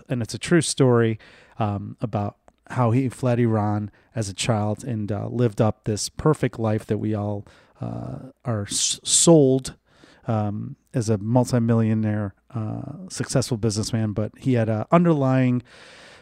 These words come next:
pain and issues that he had not resolved. And this is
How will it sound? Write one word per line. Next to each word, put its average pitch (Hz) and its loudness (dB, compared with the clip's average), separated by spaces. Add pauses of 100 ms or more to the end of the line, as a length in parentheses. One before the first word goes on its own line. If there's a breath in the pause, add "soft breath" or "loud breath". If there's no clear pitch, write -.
(120 soft breath)
pain 151 6 (180 loud breath)
and 131 2
issues 123 2
that 117 2
he 113 2
had 110 0
not 110 0
resolved. 113 0
And 107 -2
this 113 2
is 107 -2